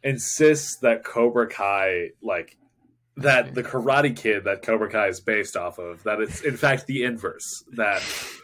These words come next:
the Karate Kid was a prequel to Cobra Kai somehow. That somehow before the show was even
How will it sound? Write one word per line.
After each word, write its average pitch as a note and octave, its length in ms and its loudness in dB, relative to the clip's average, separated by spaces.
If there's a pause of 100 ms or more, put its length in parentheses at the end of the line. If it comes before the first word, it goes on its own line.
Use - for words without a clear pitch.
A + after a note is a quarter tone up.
(720)
the C#3+ 220 2
Karate C#3+ 500 6
Kid B2 220 4
was A2+ 220 0
a A2+ 60 2
prequel A#2+ 760 2
to A#2+ 220 -2
Cobra A2+ 440 2
Kai F2+ 460 -2
somehow. - 1300 -2 (500)
That B2+ 160 2
somehow C#3+ 440 4
before B2+ 380 4
the A2+ 200 -2
show A2+ 420 4 (180)
was C3+ 220 2
even B2 220 0